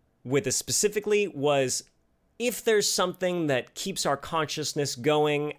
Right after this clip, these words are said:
after we die, it's gotta be made of some particle that our colliders would have detected because, you know, our brains aren't smashing protons together at near light speed. It's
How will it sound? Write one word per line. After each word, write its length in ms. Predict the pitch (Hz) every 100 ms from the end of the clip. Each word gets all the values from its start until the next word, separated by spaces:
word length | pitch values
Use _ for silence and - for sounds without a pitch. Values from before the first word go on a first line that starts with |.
| -
after 360 | 123 - 135
we 160 | 123 120
die, 480 | 110 127 123 120 120 - - -
it's 160 | 160 -
gotta 240 | 196 190
be 120 | 180
made 380 | 156 143 139 135 -
of 280 | 139 123 104 -
some 480 | - - 170 156 151
particle 640 | - 143 127 123 120 117
that 240 | 104 120
our 360 | 120 120 117 113
colliders 500 | - 135 131 127 110
would 120 | 110
have 120 | 117
detected 520 | 95 104 107 - 113 101
because, 520 | 113 120 110 98 - -
you 100 | 123
know, 140 | 110
our 80 | 113
brains 420 | 113 131 123 117 -
aren't 220 | 127 120
smashing 760 | - - - 131 117 - 123 117
protons 480 | - 120 117 113
together 380 | - 117 117 113
at 160 | 110 -
near 340 | 139 131 120
light 280 | 113 113 110
speed. 420 | - - 104 -
It's 220 | 113 -